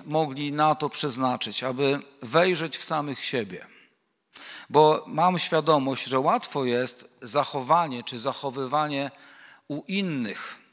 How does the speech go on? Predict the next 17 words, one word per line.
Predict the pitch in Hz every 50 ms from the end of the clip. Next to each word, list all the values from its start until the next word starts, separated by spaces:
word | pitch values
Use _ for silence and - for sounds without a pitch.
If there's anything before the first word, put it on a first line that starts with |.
| _ _ _ _ _ _
Łatwo | - 135 151 180 180 - - - 127 117
jest | 117 110 -
oceniać, | 120 113 - 127 107 104 98 85 80 - - - - - _ _ _ _ _ _ _ _ -
łatwo | 120 143 151 151 - - - 147 131
jest | 131 131 127 123 - - - - - - - -
rozpatrywać. | 117 139 151 - - - 147 135 - 123 123 120 107 95 - - - - - _ _ _ _ _ _ _ _ _ _ -
Ale | 120 127 139 135
czy | - 156 147
swoje | - - - 175 175 175
własne? | 160 151 165 147 - - - - - - 135 - - _ _ _ _ _ _ _ _ _ _ _ _ _ _ _ _ _ - - - - - -
I | - 139
na | 160 190 214
czym | - 208 208 175
w | 160
ogóle | 180 165 156 170 175 175
to | 165 - 170 156 156 156 - -
zachowywanie | 131 147 147 - - 156 143 151 147 131 143 139 135 123 117 117 113 120